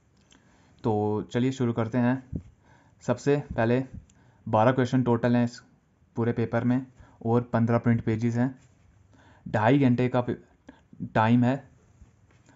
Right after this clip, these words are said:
और मैक्सिमम मार्क्स एटी मार्क्स का होगा क्योंकि आपको थोड़ी रिलैक्सेशन मिली थी, अ, कोरोना के टाइम पर, तो तभी ये एटी मार्क्स का पेपर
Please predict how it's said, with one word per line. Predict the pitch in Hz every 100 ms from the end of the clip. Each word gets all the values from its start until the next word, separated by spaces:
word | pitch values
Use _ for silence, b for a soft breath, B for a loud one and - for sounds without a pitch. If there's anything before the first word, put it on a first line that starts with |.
| b b
और | 123 131 151
मैक्सिमम | 123 117 131
मार्क्स | 127 143 170 -
एटी | 120 - 117
मार्क्स | 104 98 -
का | 101
होगा | 95 95 92 _ _ _ _ _ _ _ _ _ _ -
क्योंकि | 120 117 143
आपको | 117 117 123
थोड़ी | 120 123
रिलैक्सेशन | 117 110 107 123 135
मिली | 135 127 123
थी, | 127 131
अ, | - _ b b b b
कोरोना | 110 104 101 117 113 113
के | 117
टाइम | 120 110 117
पर, | 127 127 - _ _ - b b -
तो | 113
तभी | - 127 123 131 - - -
ये | 110 110 -
एटी | 113 113
मार्क्स | 107 101
का | - 127
पेपर | 147 - 101 127 -